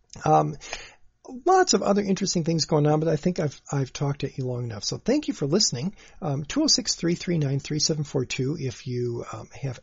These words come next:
any thoughts, comments, whatever. Or if you wanna talk to me directly, I did this before and got a couple calls. I'm more than happy to do it again. Um, I apologize. I don't remember the number off. Well, I can find the phone. This, this'll work. 'Cause you can call me directly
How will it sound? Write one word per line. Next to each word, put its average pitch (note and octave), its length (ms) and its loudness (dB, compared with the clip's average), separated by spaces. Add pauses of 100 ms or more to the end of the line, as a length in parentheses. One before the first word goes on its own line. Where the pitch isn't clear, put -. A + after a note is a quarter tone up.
any E3 400 0 (880)
thoughts, - 380 -4
comments, C3+ 380 -4
whatever. B2+ 280 -6
Or G3 100 8
if F#3 120 2
you C#4+ 100 0
wanna G4 140 2
talk - 260 -4
to G#3+ 80 -2
me A3 80 -2
directly, E3+ 640 -2
I G3 100 4
did D#4+ 160 2
this - 140 2
before C4 320 -2
and C4+ 100 -2
got F3+ 140 2
a F3 40 -2
couple F#3+ 240 -4
calls. A3+ 340 -4
I'm E3 180 0
more D#3+ 240 2
than G3 120 2
happy F3+ 240 -2
to D3+ 60 2
do D3+ 100 2
it C#3 80 2
again. A#2 360 -6 (400)
Um, C#3 400 -4 (400)
I C#3 60 2
apologize. E3 580 -2
I A#2+ 60 -4
don't C#3+ 240 -4
remember C#3+ 300 0
the B2+ 80 -2
number C#3+ 440 2
off. - 220 -6
Well, G#3 180 -4
I G3 40 0
can G3+ 100 0
find C3+ 240 -6
the B2 60 -8
phone. D#3+ 360 -6 (200)
This, - 200 2
this'll A3+ 280 0
work. - 180 -8 (460)
'Cause F#3 180 6
you D4 140 8
can F4 180 -2
call F3 300 -2
me D3+ 160 2
directly F3 680 -2